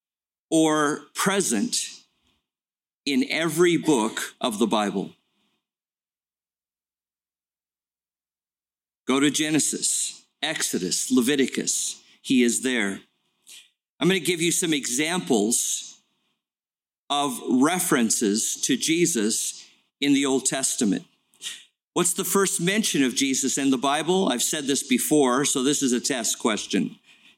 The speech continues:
If you don't remember this, this is like the easiest one on the quiz right now.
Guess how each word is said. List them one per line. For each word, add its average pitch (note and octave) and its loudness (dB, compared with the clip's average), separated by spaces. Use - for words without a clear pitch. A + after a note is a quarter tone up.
If G#2 -4
you C3+ 4
don't C#3 2
remember C3 4
this, A2+ -2
this E3+ 0
is D#3 0
like D3+ -2
the D3 -2
easiest D3+ 0
one C#3 2
on C3 4
the A#2+ 4
quiz A2 2
right A#2+ 0
now. F#2+ -2